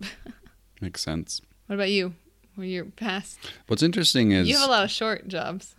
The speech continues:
Speaker 2: Not necess-, well, not really. I don't know. I, I've never th-, thought of myself as a worker with a varied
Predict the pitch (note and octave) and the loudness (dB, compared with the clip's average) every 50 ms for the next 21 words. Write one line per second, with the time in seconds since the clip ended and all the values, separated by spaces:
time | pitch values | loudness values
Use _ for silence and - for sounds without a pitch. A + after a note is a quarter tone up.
0 | _ - - G#2+ C3 D#3+ F3 - - D#3 C#3 - A2 G#2 - - - F#2+ A2 A2 | _ -8 -2 2 2 2 2 2 2 2 2 2 2 0 0 0 2 2 4 6
1 | A2 G#2+ G#2+ G2+ - - _ _ - - - - - - G#2 C#3+ F4 - F#2 E2+ | 6 6 4 2 -2 -6 _ _ -20 -20 -16 -10 -6 -2 2 4 4 4 4 4
2 | F2+ G2 F2+ E2+ E2 - A2+ B2 C#3+ C#3 G#2+ F2 D#2+ D2 - - - - - _ | 4 4 4 2 2 2 4 4 4 4 2 2 0 -2 -4 -6 -6 -8 -10 _
3 | _ - - - - - G2+ A2 C3+ D3 D3 B2+ G#2+ - - - _ _ - - | _ -20 -20 -8 -2 0 4 6 6 6 6 6 4 2 -6 -16 _ _ -20 -20
4 | _ _ _ _ - E2 D#2+ F2 F#2 F2+ F#2 F#2 F2 - - F#2+ F2+ - F2+ E2+ | _ _ _ _ -2 0 2 2 4 4 2 2 2 2 2 2 2 2 0 0
5 | D#2+ E2 D2+ D2 D2 D#2 D#2+ E2 E2 - F2 F2 F2 E2+ D#2+ - D#2 D#2 D2 D#2+ | 0 0 0 0 0 0 0 0 0 0 -2 0 0 0 -2 -2 -4 -4 0 0
6 | D#2 D#2+ D#2+ D#2+ D#2+ D#2 D#2+ | 2 2 2 0 0 -2 -6